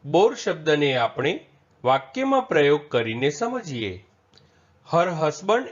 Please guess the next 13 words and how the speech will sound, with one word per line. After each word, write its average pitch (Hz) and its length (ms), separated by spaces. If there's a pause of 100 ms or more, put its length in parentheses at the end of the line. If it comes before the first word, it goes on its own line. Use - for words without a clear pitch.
(120)
is 139 120
a 165 180
big 139 320
bore, 190 280 (680)
એટલે 127 260
કે 180 320 (360)
તેનો 143 260
પતિ 220 500 (340)
કંટાળો 214 500
ઉપજાવે 151 500 (240)
એવી 147 340
વ્યક્તિ 135 440
છે. 160 400